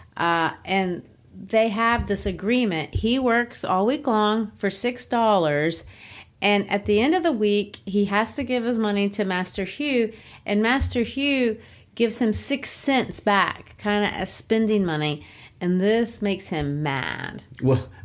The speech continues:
Speaker 2: it would make any regular working person mad. To me, I think it's fascinating that, um, Douglas understands the way in which he's being robbed. He even goes so far as to say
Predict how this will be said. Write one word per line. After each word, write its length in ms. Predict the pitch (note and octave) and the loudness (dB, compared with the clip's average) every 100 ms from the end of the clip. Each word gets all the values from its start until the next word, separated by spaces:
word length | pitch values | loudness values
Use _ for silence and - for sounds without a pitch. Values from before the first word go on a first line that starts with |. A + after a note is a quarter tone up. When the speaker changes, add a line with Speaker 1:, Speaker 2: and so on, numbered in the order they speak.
| - - - - - - | -18 -16 -16 -16 -18 0
Speaker 2:
it 180 | D#3 D#3 | 2 2
would 140 | G#3 | 0
make 280 | G3 F#3 F2 F2 | 2 2 0 0
any 500 | B2+ C#3 C3 G2 F#2 - - | 2 2 2 0 -2 -6 -8
regular 760 | G#2+ F#2 G2 G#2+ B2 A#2 G2+ | -4 0 0 2 0 2 2
working 600 | F2 E2+ D#2 E2+ - G#2 | 2 0 -4 -4 -2 -4
person 500 | G2 F2 D#2+ D#2+ D2+ | -4 -6 -4 -6 -6
mad. 560 | D#2 D#2+ D#2+ - D#2 - - - - - - G2+ | -6 -4 -6 -8 -16 -18 -20 -20 -16 -10 -8 -4
To 100 | G#2 | 2
me, 460 | A2 C3 G#2+ F#2 | 4 4 2 0
I 100 | - | -2
think 240 | F#2+ G#2 G#2 | -2 -2 -2
it's 300 | E2+ - - | -4 -6 -12
fascinating 1000 | - F#2+ F2+ F2+ F2+ E2+ E2+ D#2+ E2 - | -4 0 0 -2 -2 0 0 -2 -4 -6
that, 440 | E2+ E2+ D#2 - | -4 -4 -6 -8
um, 380 | F#2+ F2+ E2+ E2+ - - - - - - | -4 -2 -2 -4 -8 -20 -20 -20 -20 -8
Douglas 420 | F#2+ A2 C3 A#2+ - | 2 2 4 2 2
understands 1040 | A2 G2 F2+ - F#2+ G2 G#2+ G2 F2+ - - - | 0 2 0 -2 0 2 2 2 0 -6 -18 -14
the 320 | B2 G#2+ F#2+ | -12 -2 0
way 440 | E2 F2+ C3 F#3+ | 2 2 2 2
in 260 | D#3+ F#2+ F2 | 0 2 2
which 220 | E2 D#2+ | 0 -2
he's 160 | E2+ C#2+ | -6 -2
being 280 | E2+ D#2+ D2 | 0 0 -2
robbed. 440 | D#2+ D#2+ D#2+ D#2+ | -4 -4 -6 -4
He 140 | G#2 | 0
even 260 | C#3 D#3 E3 | 0 2 2
goes 240 | C3+ B2+ | 2 0
so 100 | A#2+ | 0
far 300 | F#2+ F#2+ F#2+ | -2 0 0
as 80 | F2+ | 0
to 100 | F2+ | -2
say 480 | - G2 F2 E2+ | -2 0 4 2